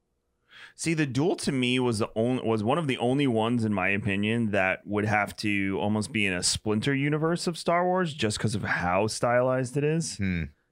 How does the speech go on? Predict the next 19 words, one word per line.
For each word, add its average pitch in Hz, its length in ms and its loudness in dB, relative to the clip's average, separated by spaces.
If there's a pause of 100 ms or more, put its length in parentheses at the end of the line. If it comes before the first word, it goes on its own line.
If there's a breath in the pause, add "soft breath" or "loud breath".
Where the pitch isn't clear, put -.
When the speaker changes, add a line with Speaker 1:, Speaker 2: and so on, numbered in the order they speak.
(240)
Speaker 1:
Uh, 95 240 4
Speaker 2:
It - 20 0
was 82 100 -2
so 85 480 0
Speaker 1:
I 104 140 2
don't 139 140 2
Speaker 2:
cool, 117 60 2
Speaker 1:
know 107 160 4
Speaker 2:
though. - 20 4
Speaker 1:
if 101 160 -2
it, - 120 -2
it 117 100 2
was 110 180 0
amazing. 92 440 0
It 90 40 0
was 92 140 -2
my 92 120 0
favorite 87 400 -2
one. 90 240 0